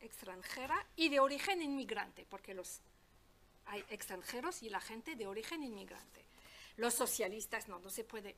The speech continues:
Estaba adoptada en primera lectura este enmiendo, pero en segunda lectura han visto que no se puede hacer, sino todas las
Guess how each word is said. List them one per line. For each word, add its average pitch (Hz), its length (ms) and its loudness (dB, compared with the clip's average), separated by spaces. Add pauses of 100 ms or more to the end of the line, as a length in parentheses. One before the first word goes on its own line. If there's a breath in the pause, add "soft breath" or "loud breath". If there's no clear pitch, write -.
(120)
Estaba 294 460 6
adoptada 240 640 6
en 202 160 -8
primera 208 420 0
lectura 330 500 2 (760)
este 185 240 -10
enmiendo, 180 400 -16 (560 loud breath)
pero 175 160 -12
en 170 60 -6
segunda 196 360 -2
lectura 196 400 -6
han 196 100 -8
visto 190 280 -10
que 190 100 -16
no 180 160 -14
se 254 240 -6
puede 196 320 -14
hacer, 175 320 -8
sino 196 300 -2
todas 233 340 -6
las 202 240 -8